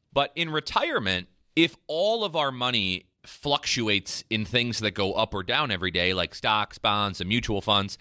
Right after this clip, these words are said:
like maybe they always have in our four oh one Ks and brokerage accounts, if all of our money in retirement is still going up and down every day, then we might, for the first time in our lives, be forced to sell investments perhaps when they're down in value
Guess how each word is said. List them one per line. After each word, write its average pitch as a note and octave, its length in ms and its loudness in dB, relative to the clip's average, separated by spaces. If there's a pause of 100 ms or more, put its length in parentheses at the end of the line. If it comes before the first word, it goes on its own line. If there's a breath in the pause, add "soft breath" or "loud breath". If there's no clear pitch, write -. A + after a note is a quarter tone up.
(140 loud breath)
like C3 220 -2
maybe C3 200 0
they G#2+ 140 2
always A2+ 460 0
have G#2+ 200 2
in G2 80 0
our F2+ 100 -2
four G#2 280 0
oh F#2+ 80 4
one F2+ 200 -2
Ks F2+ 260 -2
and E2+ 120 -6
brokerage F#2 320 0
accounts, F2 360 -2 (360 loud breath)
if E3+ 220 0
all A#3 300 0
of G#3+ 120 0
our F3+ 140 0
money C#3 480 -2 (240)
in C3 140 2
retirement B2+ 540 0
is G#2+ 80 -2
still E3 280 -2
going C3 360 0
up C#3 280 -2
and G#2+ 320 0
down G#2+ 360 0
every F#2 320 -2
day, B2+ 580 -2 (220 soft breath)
then C#3+ 280 2
we F3+ 200 0
might, D#3 320 0 (160)
for - 160 -2
the A2 100 0
first C#3+ 320 -2
time B2+ 240 0
in A2 60 0
our G2 140 2
lives, A#2 680 -2 (180)
be C3 180 2
forced - 840 -2 (240)
to C3+ 120 -2
sell D3 440 2
investments B2 640 0
perhaps A#2 480 0
when A2+ 140 0
they're F#2+ 140 4
down A2 400 0
in F#2 140 -6
value G#2 640 0